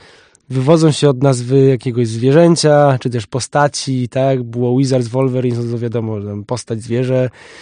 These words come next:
ale też mamy tak Seahawks, Panthers, Eagles, ci są Patrioci,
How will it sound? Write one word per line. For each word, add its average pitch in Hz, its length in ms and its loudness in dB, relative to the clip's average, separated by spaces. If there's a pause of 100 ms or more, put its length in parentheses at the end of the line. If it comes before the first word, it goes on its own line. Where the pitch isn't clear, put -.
(160)
ale 135 140 -2
też 147 160 2
mamy 120 280 2
tak 104 200 -12
Seahawks, 135 720 -2 (220)
Panthers, 117 720 -2 (360)
Eagles, 113 580 -2 (300)
ci - 100 -14
są 113 180 -6
Patrioci, 131 840 -2